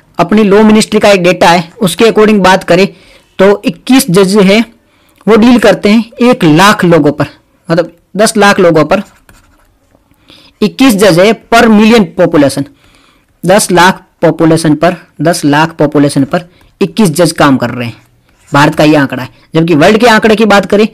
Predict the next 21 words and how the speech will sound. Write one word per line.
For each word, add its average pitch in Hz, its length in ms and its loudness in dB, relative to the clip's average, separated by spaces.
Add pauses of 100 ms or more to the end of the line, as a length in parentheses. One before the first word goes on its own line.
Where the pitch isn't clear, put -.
(300)
तो 180 60 0
पचास 226 540 0
judge 185 180 0
है 165 200 0 (1040)
दस - 220 0
लाख 165 220 0
लोगों 123 220 -2
पर। 131 140 -10 (300)
world 175 260 2
में 226 140 0
ये 226 160 0
स्थिति 226 340 -6
है, 226 60 -4
world 202 200 -2
की 208 100 -6
औसत 202 320 -4
स्थिति 214 340 -10
है, 214 60 -6
पचास 220 460 -4
judge 208 160 0
है 247 120 2